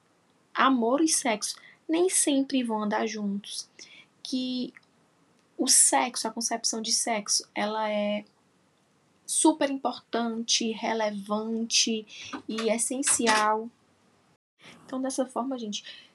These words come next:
é importante que nós venhamos a substituir esse modelo, é, por uma visão, é, psicologicamente mais madura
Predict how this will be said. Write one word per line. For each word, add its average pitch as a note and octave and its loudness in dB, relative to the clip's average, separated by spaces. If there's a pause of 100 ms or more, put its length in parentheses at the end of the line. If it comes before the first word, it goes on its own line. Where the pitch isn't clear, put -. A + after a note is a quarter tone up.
(140)
é G3+ -4
importante A#3 -4
que A#3+ -4
nós B3 -6
venhamos C4 -2
a B3+ 2
substituir D#4 2
esse D4+ -2
modelo, A3+ 0 (720)
é, F#3 -6 (120)
por A#3 -2
uma D4 0
visão, G#3+ 0 (640)
é, F#3+ -4
psicologicamente B3+ -2
mais C4 0
madura A#3+ 2